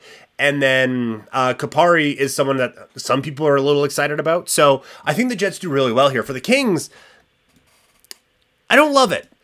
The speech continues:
Um, Pierre-Luc Dubois has been rather underwhelming and has, the idea of Pierre-Luc Dubois has provided more than the actual Pierre-Luc Dubois has so far. So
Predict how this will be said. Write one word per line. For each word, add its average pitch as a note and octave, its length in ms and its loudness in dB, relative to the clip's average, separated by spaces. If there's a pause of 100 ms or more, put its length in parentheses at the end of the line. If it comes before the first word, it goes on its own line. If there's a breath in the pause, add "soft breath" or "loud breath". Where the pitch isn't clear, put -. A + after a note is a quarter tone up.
Um, E3 420 2 (300)
Pierre-Luc A3 340 4
Dubois E3+ 360 2
has D3+ 160 -4
been D3 120 -4
rather C#3+ 300 0
underwhelming C3 760 0
and B2 140 -4
has, B2+ 240 -2 (220 loud breath)
the E3 120 0
idea E3+ 400 2
of D3 220 4
Pierre-Luc C3+ 420 0
Dubois A2 440 0
has B2 180 -2
provided C3 480 0
more B2 220 4
than A#2 160 -2
the A#2 120 0
actual A2+ 380 -4
Pierre-Luc G#2 440 -4
Dubois F#2+ 360 -6
has F#2 180 -8
so F2 180 -14
far. F2 280 -10
So A2+ 320 -2